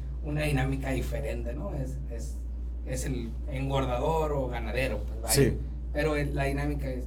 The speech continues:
Speaker 1: tú tienes los animales y esa empresa se dedica a darte comida y servicio. Así,
Speaker 2: Punto.
Speaker 1: así es lo que se dedica esa empresa.
Speaker 2: Ok.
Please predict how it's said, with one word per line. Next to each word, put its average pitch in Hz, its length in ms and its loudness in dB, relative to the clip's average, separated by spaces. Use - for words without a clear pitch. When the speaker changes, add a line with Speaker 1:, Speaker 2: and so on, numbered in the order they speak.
Speaker 1:
tú 156 120 -4
tienes 202 200 0
los - 100 0
animales 190 500 4
y 180 40 2
esa 175 140 0
empresa 185 260 0
se 170 100 -4
dedica 139 220 -2
a 135 40 2
darte 135 280 -2
comida 123 320 -4
y 127 80 -2
servicio. 104 460 -4
Así, - 80 -4
Speaker 2:
Punto. 131 360 4
Speaker 1:
así 135 300 0
es 131 80 0
lo 135 120 -2
que 131 80 -2
se 120 100 -4
dedica 120 240 -4
esa - 140 -4
empresa. - 360 -6
Speaker 2:
Ok. 113 200 0